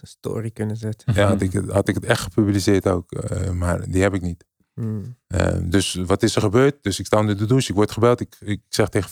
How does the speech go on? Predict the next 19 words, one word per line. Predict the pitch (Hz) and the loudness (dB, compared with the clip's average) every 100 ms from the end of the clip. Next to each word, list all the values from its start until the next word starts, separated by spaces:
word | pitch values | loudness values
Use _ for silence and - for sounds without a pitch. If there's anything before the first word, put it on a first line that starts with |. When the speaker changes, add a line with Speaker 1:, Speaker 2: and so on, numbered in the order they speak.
| - | -12
Speaker 2:
Virgil | - - 113 98 | -4 2 2 2
Krieger, | - 120 117 110 101 | 2 2 2 0 2
of | 113 - - - | 0 0 -10 -6
Virgil | - 113 104 | 0 2 4
Omskerk | 107 107 110 104 | 2 2 0 0
van | 98 | 0
dit | 95 127 | 0 0
en | 95 | 0
dat, | 98 | 0
zo, | - 101 | 2 2
zus. | 98 123 - _ _ _ _ _ _ _ | 2 0 -2 _ _ _ _ _ _ _
Ehm, | - 95 90 90 90 90 98 104 92 _ _ _ _ _ _ - - - _ _ _ | -2 0 2 0 -4 -8 -10 -14 -16 _ _ _ _ _ _ -10 -10 -12 _ _ _
Leiden, | 98 104 120 117 117 120 113 | 4 4 4 2 0 -2 -6
ehm, | 85 85 | -6 -6
Ronald | - 92 107 104 95 | 0 2 4 4 0
ten | 90 | 0
Dam. | 104 135 127 - _ _ _ _ _ _ - _ _ - | 2 2 0 -6 _ _ _ _ _ _ -20 _ _ -8
Speaker 1:
Van | 110 | -6
Dam. | 110 | -6